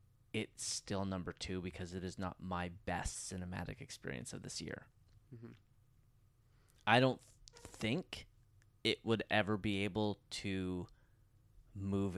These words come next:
Speaker 1: into the number one slot, but I don't ever see it dropping out of number two.
Speaker 2: Mm-hmm.
Speaker 1: This is solidified, uh, in its spot, and I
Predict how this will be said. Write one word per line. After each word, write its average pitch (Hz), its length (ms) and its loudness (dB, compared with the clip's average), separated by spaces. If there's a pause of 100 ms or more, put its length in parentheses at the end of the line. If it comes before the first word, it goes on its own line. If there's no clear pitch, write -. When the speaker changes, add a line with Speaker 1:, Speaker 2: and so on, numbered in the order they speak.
Speaker 1:
into 110 320 2
the 117 80 4
number 123 260 6
one 127 180 6
slot, 131 440 6 (680)
but 98 120 -2
I 104 160 8
don't 107 180 4 (120)
ever 98 240 6
see - 200 -2
it 92 100 -4
dropping 87 380 -2
out 87 120 -2
of 87 120 -10
number - 240 -8
two. - 260 -10 (100)
Speaker 2:
Mm-hmm. 104 240 -12 (240)
Speaker 1:
This 107 240 4
is 87 360 -4 (420)
solidified, 101 1080 0 (640)
uh, 90 200 0
in 95 160 -2
its - 160 -8
spot, 92 480 -2 (220)
and 90 440 -4 (180)
I 95 500 6